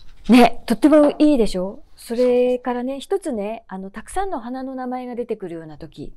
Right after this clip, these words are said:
こういう書き方をする時、この書き方で、あの、オーケーです。あの、とてもす-、素敵でい-、いいと思うんですけれども、何かこう共通した名前が出てくるような時は、あの、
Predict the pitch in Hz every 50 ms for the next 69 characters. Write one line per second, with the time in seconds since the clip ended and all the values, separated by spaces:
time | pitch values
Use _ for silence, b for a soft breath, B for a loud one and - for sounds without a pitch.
0 | - - - 285 311 339 339 339 - 311 311 - - 320 320 311 311 294 - 294
1 | 294 285 - 277 - - 220 - - b b b b b b b b b b b
2 | b b - 302 311 339 349 349 349 339 330 - 349 330 330 320 311 302 302 294
3 | - - 220 226 233 226 226 214 214 196 - - _ _ _ _ _ _ _ _
4 | _ _ _ _ - - 254 - - 190 175 165 143 151 147 - _ _ _ _
5 | - 180 175 175 170 - 196 - 254 233 240 226 214 - - _ _ _ - 190
6 | - - - - - - - - - - - - 175 - 180 156 - - - -
7 | - - - 262 196 180 - - 156 165 175 180 180 170 165 - - 170 165 160
8 | 175 170 190 190 165 170 B B B B B B B B B B B B 311 339
9 | 370 370 - - 233 - - 214 202 202 - 311 320 349 349 - - 359 349 339
10 | - - 339 330 320 - - - 269 269 277 294 294 294 294 277 285 285 - 240
11 | - 214 190 190 185 180 - 180 - 185 175 185 185 170 - - - _ _ _
12 | - - - - _ _ 170 170 175 180 175 170 160 - - - - - -